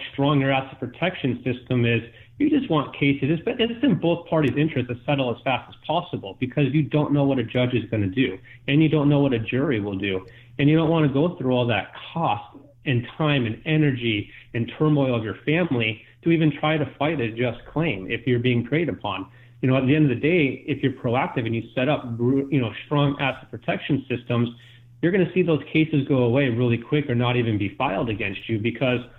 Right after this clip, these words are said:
for example, when we're talking about, uh, the bridge trust or a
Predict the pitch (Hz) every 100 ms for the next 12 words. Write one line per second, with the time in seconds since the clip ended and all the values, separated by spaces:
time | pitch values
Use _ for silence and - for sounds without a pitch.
0 | - - - 165 127 151 147 135 131 127
1 | 127 127 - 123 117 113 110 - - _
2 | - 127 113 101 123 - 156 143 123 104
3 | - 107